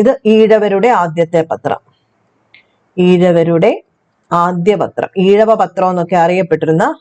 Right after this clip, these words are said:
ആണ്. എവിടുന്നാണ് സ്റ്റാർട്ട് ചെയ്തതെന്ന് ചോദിക്കുകയാണെങ്കിൽ കൊല്ലം ജില്ലയാണ്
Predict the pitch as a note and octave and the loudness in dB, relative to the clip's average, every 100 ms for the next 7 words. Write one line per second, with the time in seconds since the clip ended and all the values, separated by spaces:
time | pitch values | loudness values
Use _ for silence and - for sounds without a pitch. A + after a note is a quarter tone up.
0 | - B2 C#3 D4 D#4+ _ _ _ - A3 | -10 -6 -4 -4 -8 _ _ _ 0 2
1 | A3 A#3 A#3 A#3+ A3+ G3 G3+ A3 G3+ G#3+ | 2 0 0 0 0 0 2 0 2 -2
2 | A3 G#3+ F#3+ G3 A#3+ B3+ A#3+ G3 G3+ G3 | 0 0 0 -2 0 0 0 0 0 0
3 | F3 D3 F#2 D2+ | 0 0 -2 -6